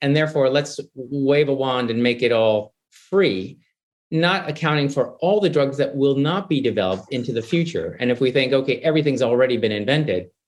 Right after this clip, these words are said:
imagine if we had taken that position twenty years ago. You described the, the creation of statins.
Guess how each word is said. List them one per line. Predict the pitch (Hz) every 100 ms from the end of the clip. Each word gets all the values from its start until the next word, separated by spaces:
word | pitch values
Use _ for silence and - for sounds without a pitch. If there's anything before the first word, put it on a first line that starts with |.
| -
imagine | - 139 160 151
if | 135
we | 139
had | 123
taken | 135 120 120
that | 110
position | 113 110 107 101
twenty | - 98
years | 101 139 123
ago. | 92
You | 90
described | 92 - 101 98 95
the, | 92 82 - -
the | -
creation | - 101 -
of | 87
statins. | - 139 123 87 92